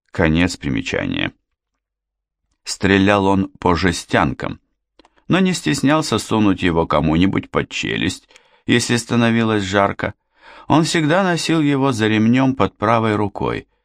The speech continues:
поэтому я знал, что искать. Платяной шкаф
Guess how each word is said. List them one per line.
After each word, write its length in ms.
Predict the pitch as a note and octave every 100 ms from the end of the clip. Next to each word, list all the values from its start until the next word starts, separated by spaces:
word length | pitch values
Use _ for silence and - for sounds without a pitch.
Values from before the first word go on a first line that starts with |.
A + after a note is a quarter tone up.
| _ _ _ _
поэтому 460 | - B2+ D3+ C#3 C3
я 180 | A#2+ A2+
знал, 340 | A2+ A2 A2
что 280 | - - D#2+
искать. 560 | D2+ - A#1+ - - - _ _ _ _ _ _ _ _
Платяной 580 | E2+ E2 - D#2+ D#2+ D2+
шкаф 540 | - - F2 - -